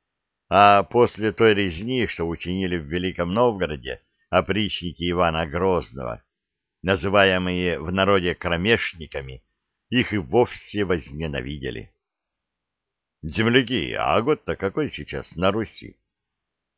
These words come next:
"От Рождества Христова или от сотворения мира?" деловито поинтересовался один из воинов. Второй же удивился.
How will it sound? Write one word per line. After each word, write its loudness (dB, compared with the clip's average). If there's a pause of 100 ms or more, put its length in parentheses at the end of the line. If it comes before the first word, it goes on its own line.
(800)
"От -6
Рождества 2
Христова 2
или -2
от 0
сотворения -4
мира?" -6 (760)
деловито 2
поинтересовался 0
один -6
из -8
воинов. -6 (800)
Второй 4
же 2
удивился. 0